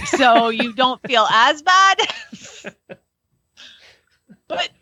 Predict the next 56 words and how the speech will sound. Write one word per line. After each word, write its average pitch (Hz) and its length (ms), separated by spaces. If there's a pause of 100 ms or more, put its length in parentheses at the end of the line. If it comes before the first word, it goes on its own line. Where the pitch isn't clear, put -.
(320)
dude, 440 440
Glenn, 349 300
your 381 120
assignment 214 1080
this 220 300
weekend, 247 520
you 269 100
have 233 180
nothing 175 360
else 151 220
to 180 100
do. 285 320
You're 277 220
gonna 240 220
take 226 220
some 220 140
time 202 240
off. 190 160
I 208 60
want 190 260
you 185 60
to 185 80
watch 175 260
it, 202 120
and 202 80
we're 190 100
gonna 180 180
talk 160 220
about 160 220
it 156 80
on 156 180
Monday. 147 320
So 247 180
if 233 120
you 277 100
guys 320 200
haven't 349 300
seen 359 340
Tiger 320 360
King 339 220
yet, 349 220
we're 254 80
gonna 262 100
talk 240 200
about 226 220
it 214 60
on 208 160
Monday 160 340
because, 196 340
Glenn, 254 260
I 240 200 (140)
need, 294 440 (300)
I 302 160
need 330 320
your 285 100
perspective 311 800